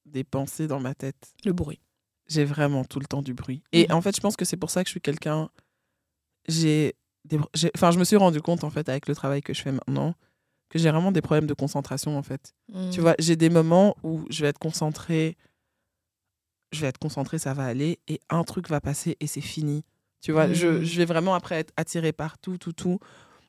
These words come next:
Speaker 1: Donc, j'essaye vraiment, même au taf, euh, parfois je suis là, je mets des écouteurs, j'essaye vraiment de me construire une, euh,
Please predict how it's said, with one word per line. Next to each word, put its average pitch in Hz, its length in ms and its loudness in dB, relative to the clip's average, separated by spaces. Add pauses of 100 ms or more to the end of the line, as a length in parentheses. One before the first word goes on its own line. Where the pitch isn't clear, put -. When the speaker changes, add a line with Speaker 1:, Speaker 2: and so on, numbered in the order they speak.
Speaker 1:
Donc, 175 160 4
j'essaye 170 260 6
vraiment, 170 240 4
même 208 220 6
au 180 80 6
taf, 180 260 2
euh, 147 280 0 (200)
parfois 165 220 -2
je - 60 -2
suis 165 100 -2
là, 156 160 4
je 165 80 -4
mets 156 160 0
des 156 180 -4
écouteurs, 160 320 0
j'essaye 160 240 -2
vraiment 175 260 -2
de 156 300 0 (720)
me 170 160 4
construire 185 540 4 (380)
une, 170 200 2
euh, 147 460 0